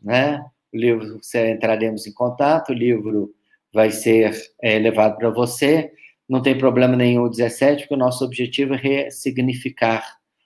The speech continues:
o número, né? E retomá-lo pro campo da democracia, né? Então, achamos que esse número pode ajudar aí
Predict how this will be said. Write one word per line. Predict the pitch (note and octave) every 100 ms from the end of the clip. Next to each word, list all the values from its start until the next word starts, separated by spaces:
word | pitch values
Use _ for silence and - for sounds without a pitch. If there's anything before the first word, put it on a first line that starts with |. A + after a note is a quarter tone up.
| _
o | C3 B2
número, | C3 C#3+ A#2 G#2+ G#2+
né? | G#2 B2+ C#3 B2+ _ _ _
E | -
retomá-lo | A#2 C#3 C3+ C3+ A#2 A#2+ A#2 G#2 G2+ -
pro | A#2 G#2+
campo | B2 A#2
da | A#2
democracia, | A#2+ A#2 A#2 C3 B2 - F2 E2 D#2
né? | G2 A#2+ A#2
Então, | G2+ - A2+ B2 B2 - _ _ _ _ _ -
achamos | - - C3 C3+ C3 -
que | - B2 C#3 A#2+ - _ _ _ -
esse | A2 G#2+
número | A2+ A2+ A#2 A2+
pode | B2 A2 G#2+ G#2+ G#2+ G#2+ A2 -
ajudar | G#2+ G2+ G2+ G#2+ G#2
aí | G#2 G#2 G#2 G#2